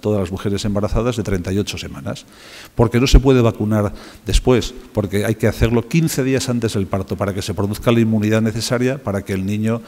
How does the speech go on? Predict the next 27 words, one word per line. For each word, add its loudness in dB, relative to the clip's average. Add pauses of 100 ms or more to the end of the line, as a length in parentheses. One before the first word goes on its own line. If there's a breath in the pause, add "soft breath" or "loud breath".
(140 loud breath)
nazca 0
ya 2
con 0
las -4
defensas -4
perfectamente, -6 (380 loud breath)
perfectamente -2
establecidas. -6 (380 loud breath)
Y 4
hacemos 4
esa 0
recaptación, -6 (320 loud breath)
catch-up, -4
que -6
dicen -4
los -6
expertos, -4 (280 loud breath)
y -2
empezamos -4
así, -6 (240 loud breath)
y -2
de 2
manera 0
sistemática 2
iremos 0
para -4
atrás, 0